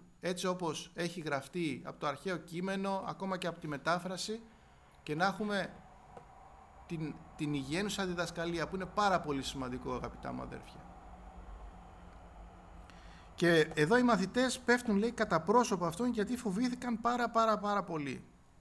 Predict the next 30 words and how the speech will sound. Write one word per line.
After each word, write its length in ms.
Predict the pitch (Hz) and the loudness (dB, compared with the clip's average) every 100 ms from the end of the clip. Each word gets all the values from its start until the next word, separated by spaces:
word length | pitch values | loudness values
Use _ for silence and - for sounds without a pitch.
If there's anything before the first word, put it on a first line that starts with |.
| - - _ - | -20 -20 _ -12
Και 100 | 220 | -6
είναι 160 | 220 214 | -4 -2
λογικό. 480 | 180 160 160 151 | -4 -6 -2 -2
Και 140 | 131 151 | -2 -6
ο 40 | |
Κύριος 320 | 135 214 190 | -6 -2 -2
εδώ 160 | 175 180 | -2 -2
τώρα 200 | 190 185 | 0 -2
τους 180 | 180 - | -4 -10
πιάνει 360 | - 175 208 | -2 0 0
και 80 | 208 | -2
τους 160 | 165 165 | -6 -4
λέει, 200 | 208 196 | -4 -2
"Σηκωθείτε, 840 | - 165 147 131 175 190 233 247 - - _ | -4 -6 -6 -6 -6 -4 -6 -6 -12 -20 _
μη 140 | - 220 | -4 -2
φοβάστε". 560 | 185 147 123 - - - _ _ _ _ _ _ _ _ _ _ _ _ _ - - - _ _ | 0 2 2 0 -10 -20 _ _ _ _ _ _ _ _ _ _ _ _ _ -20 -20 -20 _ _
Και 100 | 185 | -2
υψώσαντες 480 | 180 233 214 175 165 | 0 0 -2 -2 -4
τον, 280 | 170 160 - | -4 -4 -6
τους 180 | 160 | -10
οφθαλμούς 380 | - 160 160 180 | -6 -4 -2 -2
αυτούν, 240 | 160 247 226 | -2 -2 0
δεν 120 | 214 | 0
είδαν 240 | 214 175 | 0 0
ουδένα 300 | 147 202 202 | 0 0 0
παρά 200 | 190 165 | -2 -2
μόνο 240 | 151 180 175 | -2 -2 -2
τον 180 | 151 | -4
Ιησού. 360 | 147 - 131 120 - _ _ _ _ _ _ _ _ _ _ _ _ - - _ _ _ _ | -4 -6 -8 -10 -16 _ _ _ _ _ _ _ _ _ _ _ _ -20 -20 _ _ _ _
Και, 520 | - 165 156 139 131 | -6 0 4 4 2